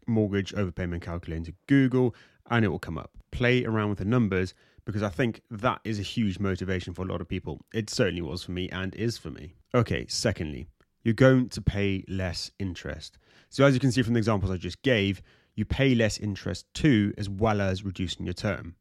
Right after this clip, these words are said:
The money you overpay goes straight to the principal of the mortgage, and as a result, nothing goes to the interest. This means that when you overpay, you eat away quicker at the actual capital, the actual mortgage itself,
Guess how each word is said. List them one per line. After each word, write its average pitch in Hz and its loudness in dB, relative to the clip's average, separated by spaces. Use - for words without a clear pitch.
The 117 0
money 139 8
you 135 6
overpay 104 2
goes 98 -2
straight - -2
to - -10
the 95 -4
principal 90 -6
of 87 -10
the 92 -8
mortgage, 95 -2
and 104 -2
as 117 2
a 113 2
result, 113 4
nothing 113 2
goes 92 2
to - -18
the 107 2
interest. - 0
This 135 4
means 117 4
that - -4
when 107 -2
you 101 -2
overpay, 98 0
you 101 0
eat 131 -2
away 104 2
quicker - -2
at 95 -6
the - -4
actual - -8
capital, 92 -2
the 92 -4
actual 95 -4
mortgage 101 0
itself, 92 0